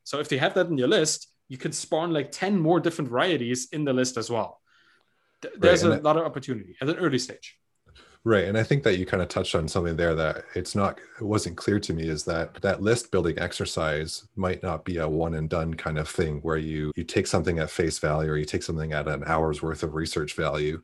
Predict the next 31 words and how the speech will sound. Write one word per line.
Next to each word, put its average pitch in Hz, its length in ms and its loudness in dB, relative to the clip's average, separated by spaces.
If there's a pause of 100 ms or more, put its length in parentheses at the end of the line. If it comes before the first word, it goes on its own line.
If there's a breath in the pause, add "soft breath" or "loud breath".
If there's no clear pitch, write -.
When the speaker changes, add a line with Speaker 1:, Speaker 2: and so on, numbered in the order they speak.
Speaker 2:
and 78 220 -2
that's 76 260 0
it. 71 240 -2 (540 soft breath)
Instead, 87 600 2
you 80 120 -4
could - 180 -2
kind 80 180 -2
of 76 60 -2
iterate 80 380 2
on 73 200 -2
that. 73 260 -2
You 85 80 -6
can, 76 380 -4
as 85 220 2
you 87 80 -2
go 78 160 0
deeper 82 380 -4
into 78 220 -6
the 76 100 -6
community, 95 480 2
you 78 160 -2
can 80 140 -6
start 78 260 -2
to - 100 -2
split - 380 -2
that 78 300 -2
thing 82 220 -4
out 85 300 2 (120)
into 78 380 -4
multiple 87 500 2
rows 78 420 0